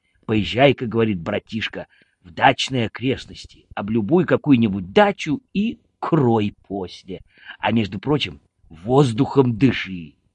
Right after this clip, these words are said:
Ваш брат тоже туберкулёзом захворать может. Очень просто».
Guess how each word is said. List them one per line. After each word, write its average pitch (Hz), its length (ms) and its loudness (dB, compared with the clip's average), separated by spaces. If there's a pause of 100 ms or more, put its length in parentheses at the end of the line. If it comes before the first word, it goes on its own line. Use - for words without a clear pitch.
(340)
Ваш 127 340 2
брат 139 320 2 (120)
тоже 143 380 0 (440)
туберкулёзом 147 720 2
захворать 135 560 2
может. 98 340 -6 (220)
Очень 156 420 0
просто». 143 640 0